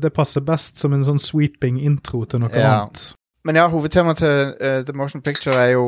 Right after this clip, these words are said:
Speaker 2: eh, et av de mer gjenkjennelige temaene vel, sånn i fi-, i filmmusikk
Speaker 1: Mm.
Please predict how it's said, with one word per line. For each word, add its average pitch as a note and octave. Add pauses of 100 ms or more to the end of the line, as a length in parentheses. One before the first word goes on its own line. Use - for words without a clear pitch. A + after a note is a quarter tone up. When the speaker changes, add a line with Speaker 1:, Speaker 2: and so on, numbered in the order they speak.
(100)
Speaker 2:
eh, A2 (380)
et A2+
av B2
de A#2
mer A#2
gjenkjennelige A#2 (540)
temaene D#3+
vel, G#2+ (140)
sånn A#2
i G#2
fi-, G2
i G2+
filmmusikk C3
Speaker 1:
Mm. -